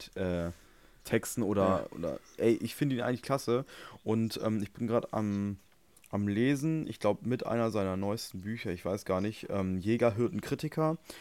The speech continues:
Speaker 1: da schreibt er halt über eine dystopische,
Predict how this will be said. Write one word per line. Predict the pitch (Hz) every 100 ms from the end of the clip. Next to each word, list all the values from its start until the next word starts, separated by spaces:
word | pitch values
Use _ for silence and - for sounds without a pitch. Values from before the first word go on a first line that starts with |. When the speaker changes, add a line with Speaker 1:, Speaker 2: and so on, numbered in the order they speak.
| - -
Speaker 1:
da | 95
schreibt | - 117 113
er | 107
halt | 120
über | - 107 104 104
eine | 107 107
dystopische, | 101 - - 123 131 - 123 113 -